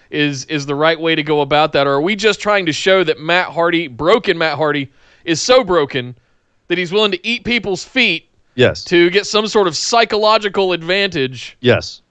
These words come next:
Speaker 1: over the Inner Circle going, heading into this Stadium Stampede match?
Speaker 2: I mean, that would, that would mess up my game plan.
Speaker 1: Seriously.
Speaker 2: <laughs> This man's willing to bite my toes off.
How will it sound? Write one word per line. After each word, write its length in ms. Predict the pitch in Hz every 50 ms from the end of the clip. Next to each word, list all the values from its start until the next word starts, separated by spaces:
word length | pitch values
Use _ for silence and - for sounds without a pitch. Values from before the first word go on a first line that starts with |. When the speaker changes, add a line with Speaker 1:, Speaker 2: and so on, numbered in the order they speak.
| _ _ -
Speaker 1:
over 340 | 190 180 180 175 175 175 170
the 140 | 160 170 175
Inner 140 | 175 165 143
Circle 460 | - - 185 180 156 - 147 139 139
going, 240 | 131 151 156 160 139
heading 260 | 151 180 170 156 147
into 280 | 160 160 143 - 156
this 180 | 143 135 139 127
Stadium 440 | - - - 160 156 151 143 131 117
Stampede 440 | - - 139 127 113 127 127 120 107
match? 240 | 95 90 - - -
Speaker 2:
I 100 | 120 123
mean, 180 | 127 127 127 120
that 140 | 131 156 190
would, 180 | 180 165 127 113
that 140 | 139 160
would 140 | 170 170 143
mess 240 | 139 160 160 - -
up 220 | 160 156 - _ _ _ _ _ _ _ _ _ -
my 240 | 110 127 151 185 175
game 260 | 131 139 127 127 117
plan. 400 | - 123 120 117 113 120 139 135 - _
Speaker 1:
Seriously. 480 | - 113 - 202 190 160 - 117 90 - _ _ _ _ -
Speaker 2:
<laughs> 60 | - - - - 807 855 880 960 960 932 988 - 784 - 880 906 - - _ -
This 140 | - - -
man's 260 | 202 190 175 151 120
willing 200 | 180 190 170 156
to 40 | 139
bite 220 | 110 - 185 165
my 80 | 160 147
toes 340 | - - 226 220 190 147 -
off. 240 | 156 120 85 -